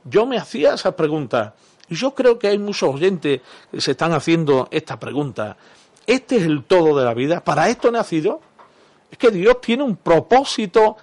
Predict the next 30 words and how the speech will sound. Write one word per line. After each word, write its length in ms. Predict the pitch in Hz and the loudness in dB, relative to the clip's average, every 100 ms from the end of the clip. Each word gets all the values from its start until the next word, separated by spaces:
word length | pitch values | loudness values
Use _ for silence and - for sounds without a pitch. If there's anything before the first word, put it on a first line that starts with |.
| _ | _
definido 880 | 143 160 - 147 135 220 339 262 127 - | -2 -2 0 -2 0 4 4 4 2 0
para 200 | 143 135 | -2 -2
las 80 | 127 | -2
personas. 540 | 135 113 139 120 98 _ _ _ - - | -8 -4 -4 -4 -12 _ _ _ -20 -20
Tiene 200 | - 175 | -8 -4
un 80 | 220 | -4
propósito, 800 | - 160 214 208 226 - 220 214 - - _ | -2 0 0 0 -2 2 2 2 -4 -20 _
eh, 420 | 160 160 - 160 | 2 2 2 0
eh, 60 | 156 | 0
con 260 | 185 165 135 | 0 0 -2
cada 340 | 202 214 214 | -4 -4 -6
persona 760 | - 151 - - 262 226 139 123 | -4 -4 -6 -8 -6 -6 -8 -6
en 160 | 147 135 | -4 -4
la 60 | |
existencia 600 | 120 127 - 180 170 151 | -6 -10 -4 -4 -2 -6
de 240 | 139 120 135 | -6 -4 -2
la 120 | 120 | -2
humanidad, 560 | 120 120 131 185 135 - - _ - | -4 -4 -2 -2 -4 -14 -20 _ -18
desde 180 | 117 | -12
Adán 400 | 131 175 240 240 - _ - | -4 0 0 -4 -12 _ -16
hasta 240 | 143 147 | -12 -8
el 120 | 135 | 0
último 480 | 185 240 - 180 156 | 2 2 -2 -6 -4
de 80 | 139 | -4
la 120 | 131 | -4
tierra. 480 | 165 147 123 107 104 _ - - - - | 0 0 -2 -10 -14 _ -20 -20 -18 -2
Y 160 | 160 | 2
es 100 | 185 | 2
que 240 | - 180 127 | 0 -2 -2
Dios 380 | 117 165 180 | -2 0 0